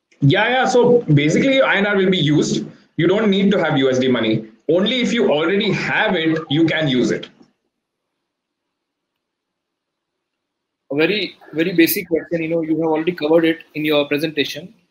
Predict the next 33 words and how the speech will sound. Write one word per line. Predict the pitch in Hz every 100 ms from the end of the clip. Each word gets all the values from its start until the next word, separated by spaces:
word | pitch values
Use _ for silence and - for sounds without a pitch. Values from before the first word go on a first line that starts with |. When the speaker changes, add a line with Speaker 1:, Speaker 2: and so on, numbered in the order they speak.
| _ _ 147
Speaker 2:
Uh, | 139
U | 135 151
S | 202 180
market | 170 170 185
is | 170
also | 160 160 175
at | 165
its | 160
all-time | 143 139 143
high, | 135 120 131 156
and | 151 143
last, | 135 143 -
like | 143 143
you | 170
said, | 170 151
you | 156
know, | 185
last | 151 143 - - _ _ _
five | - 165
years | 165 165 156 151
and | 156
ten | 151 156
years, | 156 151 143
U | 156
S | 160
markets | 151 139 165
have | 151 -
actually | 143 - 175
performed | - - - 147 151
more | 143 160
than | 160
Indian | 143 139 139
markets. | 113 - 120 -